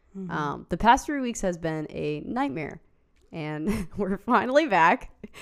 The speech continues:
Speaker 2: And so much shit has been going on. Um,
Speaker 1: Mm-hmm.
Speaker 2: we're mostly gonna talk about Afghanistan today, but before we get into all of that, um, well, first of all, Mick, how are you, how are you holding up? <laughs>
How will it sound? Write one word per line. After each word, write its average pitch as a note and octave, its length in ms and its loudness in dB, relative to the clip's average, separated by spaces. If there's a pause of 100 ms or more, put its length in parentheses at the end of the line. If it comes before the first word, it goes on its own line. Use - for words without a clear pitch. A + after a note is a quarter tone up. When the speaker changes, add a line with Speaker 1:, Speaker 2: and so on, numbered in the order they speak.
(240)
Speaker 2:
And D#3+ 100 -12
so G3+ 240 6
much B3+ 180 2
shit G#3+ 180 4
has F#3 100 -2
been F3+ 140 -2
going E3 260 2
on. D#3+ 280 2 (180)
Um, D#3 400 0
Speaker 1:
Mm-hmm. F3+ 120 -10 (580)
Speaker 2:
we're E3 100 0
mostly F3+ 320 2
gonna F#3 100 2
talk F3+ 180 2
about E3 200 4
Afghanistan D#3+ 580 -2
today, D#3+ 200 0
but D3+ 140 -6
before F#3 300 -2
we F#3 100 2
get E3+ 200 0
into E3+ 360 -4
all D#3+ 260 2
of C#3+ 100 -8
that, E3 440 4 (520)
um, D#3 580 -2 (880)
well, F3 140 0
first B3+ 260 0
of F#3+ 60 2
all, F3 120 4
Mick, F#3 340 0 (100)
how E3+ 100 -2
are F3 80 0
you, G#3 320 -2
how G3 60 -8
are F3+ 100 0
you G3 140 0
holding G3 340 0
up? F3 160 -2 (800)
<laughs> - 80 -2